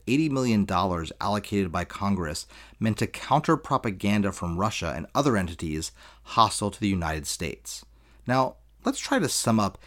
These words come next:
exactly what we know the Russians are doing to influence public opinion in the U S. They have a television news channel, R T, which pushes pro-Russia storylines to a left-leaning audience. They have a website, Sputnik, which pushes them to a right-leaning audience.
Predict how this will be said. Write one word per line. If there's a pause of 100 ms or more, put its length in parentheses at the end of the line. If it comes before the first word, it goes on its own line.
(200)
exactly
what
we
know
the
Russians
are
doing (240)
to
influence
public
opinion
in
the
U
S. (440)
They
have
a
television
news
channel,
R
T, (340)
which
pushes
pro-Russia
storylines
to
a
left-leaning
audience. (480)
They
have
a
website,
Sputnik, (300)
which
pushes
them
to
a
right-leaning
audience.